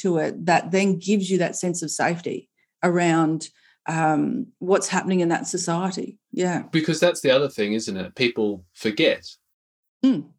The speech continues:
Speaker 1: Well, people get busy. And then when they're not, uh, you know, when they do have that moment to pull their head up and look around and see what's going on, that's when, that's when that sort of storytelling can, can occur.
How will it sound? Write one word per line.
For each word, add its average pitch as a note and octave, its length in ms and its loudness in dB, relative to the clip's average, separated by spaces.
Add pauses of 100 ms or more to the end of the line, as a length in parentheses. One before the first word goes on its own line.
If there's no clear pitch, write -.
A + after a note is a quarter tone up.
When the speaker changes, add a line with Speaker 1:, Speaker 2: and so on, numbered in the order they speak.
(200)
Speaker 1:
Well, C#4+ 120 4
people E4 180 4
get C#4 160 2
busy. C4+ 400 2 (360)
And G#3+ 240 4
then G#3+ 540 2
when G#3 180 4
they're G#3 120 2
not, G3+ 420 0 (260)
uh, - 40 0
you G3 180 4
know, F#3 140 0
when G3+ 160 4
they G3 80 2
do A3+ 300 0 (120)
have F#3+ 220 0
that F3+ 180 4
moment F#3 380 2
to F#3 100 -10
pull F#3+ 160 -2
their E3+ 140 2
head F#3+ 200 2
up F#3 160 4
and F3 140 0
look F3+ 160 -2
around F3 300 2
and E3+ 100 0
see F#3 100 -2
what's E3+ 220 -2
going E3 320 2
on, F3 320 2 (380)
that's G3 260 2
when, F#3+ 400 2
that's F#3+ 240 4
when F#3 140 2
that D#3+ 240 0
sort F3 180 -2
of E3 160 -2
storytelling F#3+ 840 2
can, E3 340 -2
can E3+ 160 0
occur. E3+ 520 0